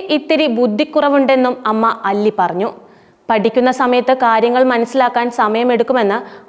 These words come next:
അധ്യാപകരും പറയുമായിരുന്നു. കുട്ടിയെ കാണാനില്ലെന്ന് സന്ധ്യ പറഞ്ഞപ്പോൾ തന്നെ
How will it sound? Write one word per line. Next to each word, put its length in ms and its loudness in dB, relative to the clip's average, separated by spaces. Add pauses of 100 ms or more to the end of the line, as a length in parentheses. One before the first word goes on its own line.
അധ്യാപകരും 640 2
പറയുമായിരുന്നു. 560 -2 (560)
കുട്ടിയെ 300 0 (100)
കാണാനില്ലെന്ന് 720 2 (140)
സന്ധ്യ 240 2 (100)
പറഞ്ഞപ്പോൾ 480 2 (100)
തന്നെ 220 2